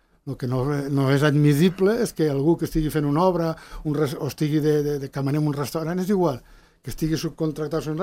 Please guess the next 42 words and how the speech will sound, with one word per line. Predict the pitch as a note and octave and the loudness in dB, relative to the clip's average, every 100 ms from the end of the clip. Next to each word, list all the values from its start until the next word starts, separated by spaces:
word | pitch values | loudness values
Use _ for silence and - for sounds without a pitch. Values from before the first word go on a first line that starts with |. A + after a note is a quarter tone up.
| - | -4
i | F3+ | -4
aquell | - F#3+ F3+ | 0 0 2
tercer, | F#3+ E3+ C#3+ G#3 G3 A#3+ _ _ _ - | 2 2 2 2 2 -2 _ _ _ -12
com | - C3+ | -6 -2
que | D#3+ | 0
és | D#3+ | 2
a | E3 | 2
lo | E3 | 4
millor, | E3 E3+ | 4 4
vés | D#3+ | 2
a | D3+ | -2
saber | D#3+ C3+ D#3 F3 | -2 -2 0 0
de, | D3 C3 B2+ | 0 -2 -6
de | C3+ | -2
Kuala | D3 C#3+ | 2 4
Lumpur, | C#3 C#3 C3+ G#3 G#3+ B3 A#3 - - - | 4 2 2 6 6 4 -2 -6 -6 -6
pues | C3 C3 | -6 -4
aplica | B2 D3+ F3 | -2 0 2
les | D#3 | 2
lleis | D#3+ | 2
de | F3 | 2
Kuala | E3 D#3+ D#3 | 2 2 2
Lumpur, | D3+ - D#3+ E3 | 0 0 -2 0
que | F3 | 0
allà, | D#3 D#3 | 0 -2
pues, | D#3+ | -4
van, | D#3 D#3+ D3+ - - - | -4 -4 -6 -10 -12 -10
i | C3+ | -8
exagero, | - C3+ B2+ D#3 A#2 E3 | -8 -4 4 4 4 0
eh, | G#3 - - - - | -2 -4 -18 -20 -4
van | D3 D#3 | 0 2
amb | D#3+ | 4
una | D#3 D3 | 2 2
fusta | G3 F#3+ - G#3+ A3+ | 2 2 4 4 4
a, | F3+ C#3+ C3+ - - | 2 0 -4 -10 -16
a | D3 C#3+ | -10 -2
treballar, | D3 C#3 C3 B2 | 0 2 0 -2
no? | D#3+ | -4
Això | C#3+ - | -6 -6
no | B2+ | -6
pot | F#3+ - | -4 -2
ser. | F3 | -2